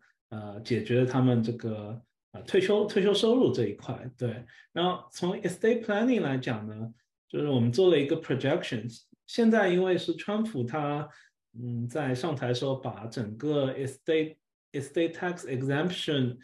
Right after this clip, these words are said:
给 double 了嘛，所以今年的话，嗯，一个人能留下将近十三个免，就是夫妻双方能有二十六个免免的资产传承下去给子女，就不需要交遗产税嘛，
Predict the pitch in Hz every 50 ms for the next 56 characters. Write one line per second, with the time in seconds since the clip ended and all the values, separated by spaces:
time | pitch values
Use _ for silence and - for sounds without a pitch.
0 | - _ _ _ _ - 120 113 110 110 127 147 185 190 240 214 151 113 104 101
1 | 101 101 - - _ _ _ _ - 156 143 139 123 - - - 185 185 196 190
2 | 170 135 131 135 135 131 - 147 135 131 123 123 120 123 - _ _ _ _ _
3 | _ 120 120 120 117 113 110 107 110 110 - - - _ _ - 139 131 131 -
4 | 185 151 135 131 131 131 127 123 117 113 113 113 - 135 120 120 120 120 147 143
5 | 147 147 151 139 120 - - 120 113 139 135 139 139 131 113 110 110 107 104 104
6 | 107 117 113 113 - 117 - 160 156 - 170 165 170 165 160 165 165 156 147 135
7 | 135 139 135 123 110 107 107 - 165 156 131 - - 143 156 156 151 139 120 113
8 | 113 113 120 123 117 110 110 110 110 107 - - 135 131 127 - 123 107 95 107
9 | 117 - - - - _ _ - - - 104 113 127 - 127 120 120 120 147 123
10 | 117 113 - - 127 120 - 110 107 117 113 - - 113 110 127 123 110 107 101
11 | 123 113 110 104 - - 120 120 - 156 139 120 - 127 117 117 113 110 120 120
12 | - 123 - - - 135 123 113 110